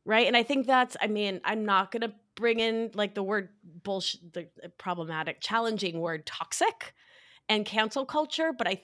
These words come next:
think we can stray into, like, writing people off. Like, oh, here's where I'm going.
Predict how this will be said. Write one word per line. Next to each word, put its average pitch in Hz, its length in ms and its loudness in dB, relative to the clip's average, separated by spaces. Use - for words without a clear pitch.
think 269 280 -4
we 208 160 -2
can 208 180 -4
stray 202 380 0
into, 196 480 -4
like, 165 220 -2
writing 170 340 -2
people 160 360 -10
off. 160 500 -4
Like, 185 260 0
oh, 233 380 6
here's 254 220 2
where 254 100 4
I'm 196 120 0
going. 151 460 -6